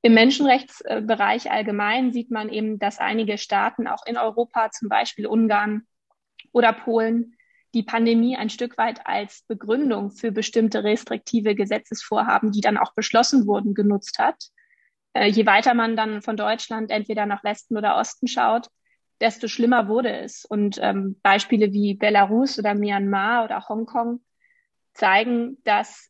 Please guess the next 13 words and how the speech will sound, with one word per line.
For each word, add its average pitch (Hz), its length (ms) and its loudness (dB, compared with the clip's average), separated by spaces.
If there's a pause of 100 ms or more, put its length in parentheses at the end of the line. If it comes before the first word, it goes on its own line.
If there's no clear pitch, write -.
die 220 240 -6
Pandemie 226 840 2 (140)
manchmal 226 420 2
auch 208 180 0
den 214 300 -4
Blick - 480 -8 (180)
verändert 214 680 -2
hat, 247 380 -6
weil 214 240 2
man 214 160 0
vielleicht 214 340 -4
eher 220 220 2
innenpolitisch 240 880 0